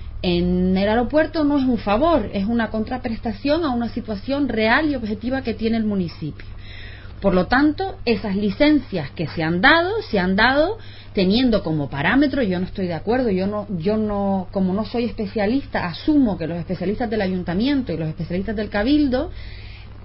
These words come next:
han cogido como parámetro esa llegada de visitantes al aeropuerto de Gran Canaria y que, teniendo eso en cuenta, han dado un número de licencias. Y si se equivocaran los técnicos especialistas del ayuntamiento de Telde,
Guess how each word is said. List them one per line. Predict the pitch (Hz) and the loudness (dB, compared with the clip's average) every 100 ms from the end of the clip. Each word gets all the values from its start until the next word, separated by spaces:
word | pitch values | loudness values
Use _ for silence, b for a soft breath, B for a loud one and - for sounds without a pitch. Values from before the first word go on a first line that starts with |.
| - | -8
han | 202 233 214 | 0 2 2
cogido | 196 180 233 220 | 0 0 2 2
como | 185 170 156 | 0 -4 0
parámetro | 180 240 226 185 156 - - - - | 2 4 2 0 -4 -4 -12 -16 -4
esa | 226 233 - 190 - | 4 4 4 0 0
llegada | 170 175 196 233 196 165 | 2 4 4 4 2 0
de | 151 | -2
visitantes | 160 180 - 220 247 - 175 | -4 -6 -2 0 0 -2 -6
al | 180 170 | -2 -2
aeropuerto | 156 151 190 190 | -2 -2 -2 0
de | 190 190 | -2 0
Gran | 185 190 | 0 0
Canaria | 220 254 320 311 320 403 B B B | 0 2 2 2 0 -4 B B B
y | 220 | -4
que, | - 196 | 0 0
teniendo | 175 175 190 | 2 0 2
eso | 214 254 | 2 2
en | 247 | 0
cuenta, | 294 311 320 | 2 2 4
han | 311 | 2
dado | 277 285 | 2 2
un | 262 | 2
número | 254 269 262 | 4 4 2
de | 214 | 0
licencias. | 180 - 156 143 - 139 B B - | -2 -4 -4 -4 -6 -10 B B 0
Y | 233 | 0
si | 214 | 2
se | 214 | -2
equivocaran | 196 175 175 294 330 254 | 0 2 4 6 6 4
los | 185 160 | 0 0
técnicos | 269 277 247 185 | 2 2 0 -4
especialistas | 170 165 151 180 226 220 | -6 -6 -4 -2 -2 -2
del | 175 | -2
ayuntamiento | 151 156 147 143 156 196 | -2 -2 -2 -4 -2 -2
de | 208 | -4
Telde, | 208 302 302 269 | 0 2 2 0